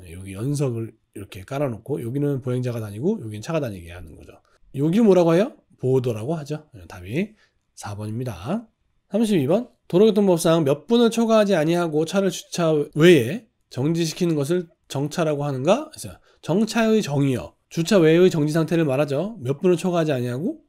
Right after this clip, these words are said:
오 분이요, 오 분. 예, 기준이 오 분이죠. 답이 일 번입니다. 근데 도로교통법상의 정차의 정의니까요. 잘 기억을 해주시고, 운전자가 차량을 떠나면 바로 주차고요. 네, 차량을 떠나지 않은 상태고 즉시 출발할 수 있는 상태를 만들어 놓은 상태에서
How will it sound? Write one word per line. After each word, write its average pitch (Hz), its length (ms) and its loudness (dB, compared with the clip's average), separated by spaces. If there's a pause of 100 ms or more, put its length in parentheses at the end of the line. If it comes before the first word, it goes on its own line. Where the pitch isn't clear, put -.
(300)
오 147 160 6
분이요, 113 300 -4
오 90 160 -14
분. 110 160 -20 (160)
예, 78 140 -14
기준이 113 460 -8
오 110 200 -8
분이죠. 123 380 -6
답이 98 180 -16
일 139 100 -6
번입니다. 127 680 -6 (280)
근데 170 200 -6
도로교통법상의 156 760 0
정차의 160 520 -2
정의니까요. 131 720 -4
잘 104 140 -12
기억을 110 300 -10
해주시고, 120 560 -10 (140)
운전자가 180 600 2
차량을 220 680 2
떠나면 247 420 4
바로 156 180 0
주차고요. 127 640 -4
네, 113 100 -10
차량을 202 380 2
떠나지 214 360 2
않은 135 240 0
상태고 160 680 -2
즉시 214 500 -2
출발할 220 520 -2
수 - 180 -6
있는 175 180 0
상태를 196 500 -2
만들어 151 380 -2
놓은 143 160 0
상태에서 190 840 -2